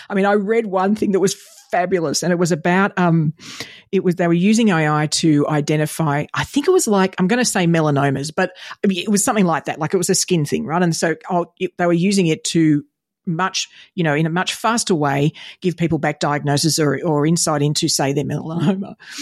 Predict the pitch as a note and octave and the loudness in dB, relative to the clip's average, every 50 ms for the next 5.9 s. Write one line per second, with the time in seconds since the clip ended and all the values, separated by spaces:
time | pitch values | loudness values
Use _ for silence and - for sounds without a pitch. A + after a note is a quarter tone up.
0 | E4+ F#4 E4 - _ _ - - F#3+ F#3 F#3 G3 G3 F#3+ F#3+ - - _ _ _ | -14 -14 -16 -20 _ _ -4 -2 0 0 2 2 2 2 0 -2 -6 _ _ _
1 | _ - A#3+ - C#4 C4 A3+ G#3+ C4 C4+ - C#4 B3 - A#3 F#3+ F3+ F3+ E3+ F3+ | _ -2 -2 -2 0 -2 -2 -2 -2 -2 -2 -2 -2 0 0 0 0 0 2 2
2 | E3+ F3 F3+ D#3+ A3 A3 C4 B3 G#3 - - - G3+ F#3+ F3+ F3 E3 E3 F3+ G3 | 2 2 2 2 2 2 2 2 0 0 -2 -2 -2 0 0 0 0 2 2 2
3 | G3+ E3 - - - - E3 - - - - _ _ - F3+ F3+ F3+ F3+ F3+ F3+ | 2 0 -2 -6 -6 -6 -6 -6 -6 -6 -10 _ _ -4 -2 0 0 2 2 2
4 | F3+ F3 F#3+ - _ - G3+ G3+ G#3 - G#3 G3+ F#3 F3+ E3 F3+ F#3 F3 C#3 D#3 | 0 0 -2 -4 _ -2 -2 -2 -2 -2 -2 0 0 0 0 0 -2 -2 -4 -6
5 | - - - F3+ E3+ E3+ - - - - - E3+ D#3+ D#3+ D#3+ D#3+ D#3+ D3+ | -8 -6 -2 -2 0 0 0 -2 -2 -2 0 2 4 4 4 2 0 -2